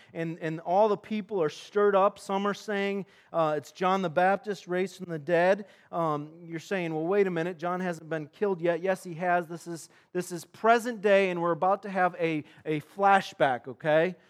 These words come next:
So keep that in mind. So they're saying, "Some said that John the Baptist had been raised from the dead. That is why these miraculous powers are at work in him." There was a superstition in those days that if a person, uh, was doing something incredible,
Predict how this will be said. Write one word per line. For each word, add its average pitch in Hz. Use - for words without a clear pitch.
So 151
keep 185
that 196
in 190
mind. 160
So 151
they're 160
saying, 170
"Some 214
said 220
that 156
John 196
the 180
Baptist 202
had 180
been 170
raised 190
from 156
the 151
dead. 208
That 160
is 156
why 175
these 165
miraculous 160
powers 190
are 170
at 151
work 175
in 214
him." 208
There 180
was 151
a 135
superstition 208
in 170
those 165
days 180
that 160
if 143
a 147
person, 190
uh, 151
was 151
doing 196
something 190
incredible, 190